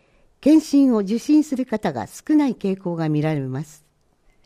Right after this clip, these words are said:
生活習慣病を早い段階で予防することを目的とし、自己の健康管理にも役立つ健診です。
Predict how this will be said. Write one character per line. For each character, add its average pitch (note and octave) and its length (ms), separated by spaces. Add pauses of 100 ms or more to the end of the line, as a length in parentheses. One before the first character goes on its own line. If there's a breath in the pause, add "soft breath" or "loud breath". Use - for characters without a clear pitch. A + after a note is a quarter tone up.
(680)
生 D#4+ 260
活 D4+ 300
習 B3+ 200
慣 A#3 280
病 G3 180
を E3 460
早 D#4+ 300
い B3+ 100
段 F3+ 220
階 F#3 260
で D3+ 160
予 D#3+ 160
防 C#4 220
す C4 160
る A#3+ 80
こ G#3 140
と G3+ 160
を D3 40
目 D3 280
的 F3 300
と E3+ 140
し、 C#3 300 (720)
自 E4+ 140
己 - 20 (140)
の E3 300
健 D4+ 160
康 D#4 240
管 C4+ 280
理 F3 140
に D3 80
も C3+ 240
役 F3 260
立 - 220
つ - 60
健 F3 180
診 D#3+ 300
で C#3+ 100
す。 - 180